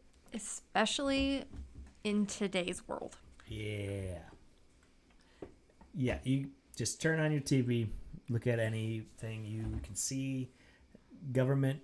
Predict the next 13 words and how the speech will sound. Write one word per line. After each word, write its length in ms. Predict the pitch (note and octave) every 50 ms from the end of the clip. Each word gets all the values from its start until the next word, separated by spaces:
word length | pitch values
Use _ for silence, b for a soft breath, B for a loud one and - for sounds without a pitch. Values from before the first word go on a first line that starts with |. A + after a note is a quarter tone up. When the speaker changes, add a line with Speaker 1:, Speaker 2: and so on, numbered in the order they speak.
| - - - _ - - - -
Speaker 2:
and 680 | G#2+ A2 A2 G#2+ G#2+ G#2+ G#2+ G#2+ G#2+ G#2+ G#2 G2+ G2
social 460 | - - - C3 B2+ - - C#3 -
issues 640 | B2+ A#2 A2 - - A#2 A2 A2 A2 A2+ G#2+ G#2 G#2+
really 600 | G2 G#2 A#2 A#2 A#2+ A#2+ A#2+ B2 A#2+ A#2+ A#2 A#2
seeping 420 | A2+ - - B2 A2+ - A#2 A2+
into 140 | A2 G#2 G#2
the 100 | G2 G2
school 260 | - - - A2 G#2 G2
systems. 420 | - - G2 - - G2+ F#2 F#2+
And 80 | G#2 G#2
by 120 | A2 G#2+
seeping 280 | - - D#3 D3+ D3 C#3+
in, 240 | C3+ C3 B2+ B2